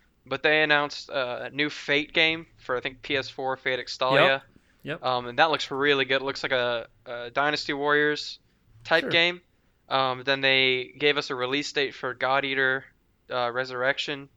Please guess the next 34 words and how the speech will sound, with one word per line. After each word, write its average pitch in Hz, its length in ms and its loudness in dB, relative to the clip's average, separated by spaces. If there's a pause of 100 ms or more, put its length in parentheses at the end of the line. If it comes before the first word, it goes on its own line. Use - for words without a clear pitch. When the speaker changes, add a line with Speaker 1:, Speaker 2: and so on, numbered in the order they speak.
(160)
Speaker 1:
or - 60 -20
God 120 220 -8
Eater 120 180 -12
two, 123 380 -8 (680)
um, 123 180 -4
which 117 100 -12
is - 40 -8
coming 127 220 -6
out, 120 240 -4 (200)
uh, 104 60 -8 (120)
August, 139 480 -2
I 180 80 0
think. 175 380 -6 (400)
Speaker 2:
Sure. - 200 -6
Speaker 1:
Um, 120 260 -4
so - 180 0
I'm, 131 200 -4
I'm 160 140 4
excited 175 420 2
for 127 360 -2 (240)
those 147 260 2
two - 160 -6
games, 120 640 -8
um, 117 340 -8
'cause - 140 -14
I 123 80 -6
love 139 340 0
both 135 220 0
of 139 80 -8
those 123 260 -2
shows, 120 500 -4 (120)
both 123 200 -8
of 120 80 -18
those 117 400 -10